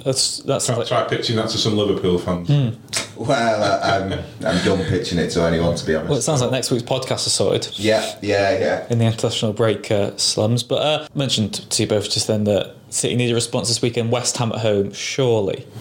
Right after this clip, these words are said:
Speaker 1: Even a City team that misses an abundance of chances will get one against West Ham.
Speaker 2: Well, I, I think the, the scheduling between now and Real Madrid is quite good for City in that they've got West Ham on Sunday at home. You would think that City will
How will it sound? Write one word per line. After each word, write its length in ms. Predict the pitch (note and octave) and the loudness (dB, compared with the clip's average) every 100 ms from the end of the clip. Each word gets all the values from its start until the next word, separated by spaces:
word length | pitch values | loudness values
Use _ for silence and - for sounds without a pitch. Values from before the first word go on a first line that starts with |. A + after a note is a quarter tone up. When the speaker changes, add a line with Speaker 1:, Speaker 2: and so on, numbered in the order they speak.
| G#2+ G#2+ - | -10 -10 -6
Speaker 1:
Even 500 | - B2+ A2 G2+ - - | 0 2 2 0 -6 -6
a 60 | - | -2
City 220 | - - | 0 -2
team 200 | - A#2+ | -2 0
that 100 | E2+ | 0
misses 260 | A2 A#2+ A2 | 0 2 2
an 60 | |
abundance 480 | G#2+ A#2+ A2+ G#2 A#2 | 2 0 0 -2 -4
of 60 | A2+ | -2
chances 520 | A2+ F#2+ G2+ - - | -2 0 0 -2 -2
will 80 | A2+ | -2
get 180 | - A2 | -2 0
one 180 | G#2+ | 0
against 220 | F#2+ G2 - | 0 -2 0
West 200 | E2 - | -2 -2
Ham. 140 | - - - - - - | -6 -8 -12 -14 -18 -8
Speaker 2:
Well, 160 | - D#3+ | -2 0
I, 280 | E3 - E3 | -2 -2 -4
I 20 | |
think 280 | - D3+ A#2 | -2 -2 0
the, 220 | G#2 E2+ - - - - | 0 -2 -10 -20 -16 -6
the 80 | |
scheduling 560 | G#2+ - B2 A2 F#2+ F2 | -4 -2 -2 0 0 2
between 340 | F2+ - F#2+ | 0 0 2
now 160 | F#2+ F#2+ | 2 0
and 60 | F#2 | 0
Real 160 | F#2 | 0
Madrid 600 | F2+ F2 G2+ E2+ D#2+ - - | 0 0 0 0 -6 -12 -8
is 180 | G#2 - | -4 -4
quite 320 | - G#2+ F#2+ E2+ - - | -2 -4 -2 -6 -10 -8
good 220 | - A2+ | -4 -4
for 100 | - | -2
City 460 | F#2 G2+ F#2+ F2+ E2+ - - | -2 -2 0 -2 -4 -10 -4
in 100 | F#2 | 0
that 120 | G2 | 0
they've 100 | G2 | 0
got 220 | F#2+ F#2+ | 0 0
West 220 | A2 G#2 - | -2 -2 -2
Ham 160 | G2+ | -2
on 100 | F#2 | 0
Sunday 400 | F2+ - F#2+ F#2+ | 0 2 2 2
at 140 | F2+ - | 0 0
home. 360 | F#2 F2+ F2+ - - - - - - | 0 2 0 -6 -14 -12 -14 -12 -2
You 160 | F2+ | 2
would 100 | E2 | 2
think 540 | - - F#2+ G2 - - - | 0 -2 -2 -2 -6 -12 -8
that 160 | F#2+ - | -6 -2
City 340 | - - F2+ | -2 -2 0
will 360 | F2 F2 F2 | 2 2 2